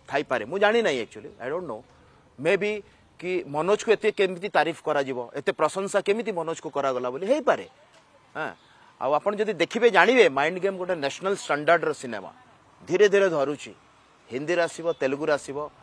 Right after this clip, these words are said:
ସମସ୍ତେ ଦେଖିବେ, ଏଇଟା ମୁଁ ଜାଣିଛି। ଏବେ ଦଶହରା ପାଇଁ ହଟି ଯାଇଛି ସିନେମା ମାଇଣ୍ଡ ଗେମ୍, ବିକଜ ବଡ଼ ବଡ଼ ସିନେମା ସବୁ ରିଲିଜ ହେଇଥିଲା, ବର୍ତ୍ତମାନ ପୁଣି ଲାଗିବ ମାଇଣ୍ଡ ଗେମ୍, ପୁଣି ଚାଲିବ। ତ ମୋ କହିବା ଅର୍ଥ ହେଲା, ସେ ଯୋଉ ଟୁଟୁ ଭାଇ ଯୋଉ ପ୍ରଶଂସା କରିଦେଲେ,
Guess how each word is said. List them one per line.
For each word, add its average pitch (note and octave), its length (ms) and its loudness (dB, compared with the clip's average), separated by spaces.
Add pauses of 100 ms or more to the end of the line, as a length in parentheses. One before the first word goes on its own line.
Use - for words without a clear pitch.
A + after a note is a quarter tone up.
(320)
ସମସ୍ତେ G#3+ 460 2
ଦେଖିବେ, F#3 380 0
ଏଇଟା C#3+ 140 0
ମୁଁ D3 120 -4
ଜାଣିଛି। B2 320 -4 (120)
ଏବେ B2+ 200 0
ଦଶହରା D#3+ 320 4
ପାଇଁ F3 160 0
ହଟି E3 220 -2
ଯାଇଛି G3+ 260 6
ସିନେମା A#2 360 -8
ମାଇଣ୍ଡ A2 240 -6
ଗେମ୍, G#3+ 180 -10 (840)
ବିକଜ E3+ 260 4 (140)
ବଡ଼ D#3 200 6
ବଡ଼ F3 120 6
ସିନେମା D#3+ 360 -4
ସବୁ D#3+ 140 -4
ରିଲିଜ C#3+ 260 -4
ହେଇଥିଲା, D3 320 -2 (300)
ବର୍ତ୍ତମାନ A3 260 2 (100)
ପୁଣି C#4+ 200 2
ଲାଗିବ C#3+ 300 2 (200)
ମାଇଣ୍ଡ A#2 240 -2
ଗେମ୍, F2 180 -12 (580)
ପୁଣି B3 180 2
ଚାଲିବ। B2 320 2 (880)
ତ - 80 0
ମୋ G3 120 0
କହିବା G#3 380 6
ଅର୍ଥ G3+ 160 0
ହେଲା, F#3+ 320 8
ସେ - 180 -4
ଯୋଉ G#3+ 220 2
ଟୁଟୁ F3+ 200 -6
ଭାଇ A#3+ 140 4
ଯୋଉ A#3 200 0
ପ୍ରଶଂସା C4 440 4
କରିଦେଲେ, D3 420 0